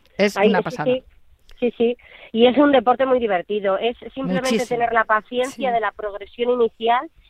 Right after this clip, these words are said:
Speaker 2: y luego tiene un gran recorrido y de, de disfrute que, que ya te digo, no necesitas,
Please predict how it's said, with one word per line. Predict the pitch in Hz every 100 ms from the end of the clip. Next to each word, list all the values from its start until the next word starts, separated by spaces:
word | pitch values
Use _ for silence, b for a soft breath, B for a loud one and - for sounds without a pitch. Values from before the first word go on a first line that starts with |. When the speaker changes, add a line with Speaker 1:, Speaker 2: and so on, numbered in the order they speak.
| b
Speaker 2:
y | 220
luego | 226 226
tiene | 240 233 220 -
un | 277 320 294
gran | 254 233
recorrido | 226 214 208 202 202 202
y | 214
de, | 202 190 180
de | 170 170
disfrute | 180 - 208 233 233 247 247 B B B -
que, | 214 208 196
que | 208
ya | 226
te | 247
digo, | 220 220
no | 214 262
necesitas, | 254 226 254 262